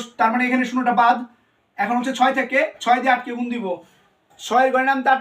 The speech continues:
পর্যন্ত পড়বো, ছয় আটে আটচল্লিশ, তো আমরা হচ্ছে এখানে আটচল্লিশ লিখে দিব, কারণ হচ্ছে এখানে কিন্তু আর কোনো সংখ্যা নাই। তো আটকে যদি আমরা ষাট দ্বারা গুণ করি তাহলে হয় হচ্ছে চারশত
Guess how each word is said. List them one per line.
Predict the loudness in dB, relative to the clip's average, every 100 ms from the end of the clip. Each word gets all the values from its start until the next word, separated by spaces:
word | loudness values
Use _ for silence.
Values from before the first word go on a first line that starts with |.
| 2
পর্যন্ত | 2 0 -2 0
পড়বো, | 0 0 -6 -2
ছয় | 2 2
আটে | 4 2 0 -4 -2
আটচল্লিশ, | -2 0 0 -2 -6 -18 _ -20 -6
তো | -2
আমরা | 0
হচ্ছে | 0 0
এখানে | 2 2 2 -2 -2
আটচল্লিশ | -2 -2 -4 -2 -4 -8
লিখে | -8 -4 -4
দিব, | -6 -10 _ _ -6
কারণ | -2 0
হচ্ছে | 0 2 0
এখানে | 2 0 -2
কিন্তু | -4
আর | -2
কোনো | -2 -2
সংখ্যা | -2 2 0 0 -8 -4
নাই। | -2 -4 -8 _ _ _ -8
তো | -4 0 0
আটকে | 0 -6 -6
যদি | -2
আমরা | 0 -2 -4
ষাট | -4 -2
দ্বারা | -2 -2 -2
গুণ | 2
করি | 0 0 -4
তাহলে | 0 2 4
হয় | 2 2
হচ্ছে | 0 0 0 0 -12 -10 0
চারশত | 0 0 0